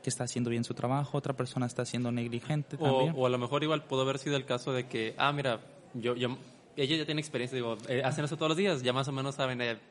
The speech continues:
Speaker 2: tienes una maleta de este tamaño, de, de este tamaño que se ve toda llena,
Speaker 1: Sí.
Speaker 2: tiene otra caja aparte y me está entregando una hoja que a lo mejor no llega
Speaker 1: Sí.
Speaker 2: ni a la mitad,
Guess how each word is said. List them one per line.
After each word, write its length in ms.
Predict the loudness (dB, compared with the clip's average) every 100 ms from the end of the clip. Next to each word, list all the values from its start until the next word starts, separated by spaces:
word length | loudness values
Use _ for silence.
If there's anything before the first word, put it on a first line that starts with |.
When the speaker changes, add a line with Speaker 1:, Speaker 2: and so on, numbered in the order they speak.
| -4
Speaker 2:
tienes 200 | -4 -2
una 140 | -2
maleta 580 | 0 0 0 0 0 -2 -6 -12
de 80 | -8
este 160 | -6 -6
tamaño, 520 | -4 -4 -6 -8 -12 -16 -10
de, 100 | -2
de 100 | 0
este 140 | 0 2
tamaño 400 | 4 4 4 2
que 100 | -4
se 140 | -2
ve 120 | -2 -2
toda 440 | -4 -2 0 0
llena, 480 | 0 -2 -2 -4 -8 -10
Speaker 1:
Sí. 140 | -2
Speaker 2:
tiene 180 | 0 0
otra 240 | -2 -2
caja 240 | -2 -2 0
aparte 460 | 2 0 0 -4
y 80 | -2
me 80 | 0
está 160 | -2 -4
entregando 640 | -2 0 2 0 2 0
una 460 | 0 -2 -2 2 4
hoja 420 | 4 2 0 0
que 220 | -2 -4
a 60 | -4
lo 80 | -6
mejor 480 | -4 0 0 -2 -8 -10
no 200 | -6 -4
llega 220 | -2 2 4
Speaker 1:
Sí. 40 |
Speaker 2:
ni 60 | 6
a 40 |
la 100 | 4
mitad, 500 | 2 0 2 2 0